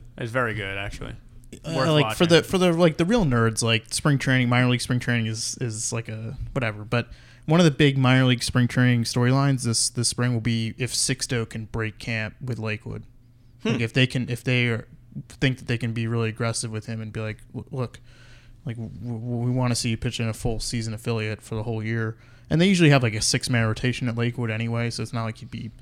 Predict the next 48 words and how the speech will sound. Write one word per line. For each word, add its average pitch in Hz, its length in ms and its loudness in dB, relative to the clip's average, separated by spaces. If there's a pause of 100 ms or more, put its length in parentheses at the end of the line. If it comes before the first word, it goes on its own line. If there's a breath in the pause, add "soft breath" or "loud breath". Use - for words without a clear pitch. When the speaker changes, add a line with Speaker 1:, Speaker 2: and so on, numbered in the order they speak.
(340 loud breath)
Speaker 2:
pitching 120 260 -6
every 110 160 -6
fifth 117 240 -8
Speaker 3:
And 131 80 -2
Speaker 2:
day, - 40 0
Speaker 3:
pretty 180 100 4
much 120 140 4
Speaker 2:
but 110 40 4
Speaker 3:
at - 80 -2
that 120 160 8
point, 110 180 0
you're, 104 120 -2 (200)
you're 117 120 -2
just 120 160 -2
looking 101 180 -2
that 87 140 -4
he 87 80 -4
has 87 160 -4
command 87 320 -8
of 78 40 -10
his 78 120 -8
fastball, 80 580 -6
right? 71 300 -8
Enough 90 320 -6
Speaker 2:
Well, 104 240 0
Speaker 3:
to, - 60 -20
to - 100 -2
Speaker 2:
uh, - 60 0
Speaker 3:
not 85 120 -2
Speaker 2:
and 190 160 6
Speaker 3:
kill 113 180 2
anybody. 107 440 0
Speaker 2:
right. 123 280 4 (160)
Speaker 3:
a-, - 100 0
Speaker 2:
And, - 100 -2 (180)
Speaker 3:
in 95 200 -6 (260)
Speaker 2:
and 165 160 6
Speaker 3:
low, 170 40 4
Speaker 2:
if - 140 -2
you 156 60 4
Speaker 3:
low 143 80 2
Speaker 2:
think 156 100 2
Speaker 3:
A. - 40 -4
Speaker 2:
he's 147 120 2
ready 143 160 6
for 147 140 0
the 139 60 0
test. - 440 -6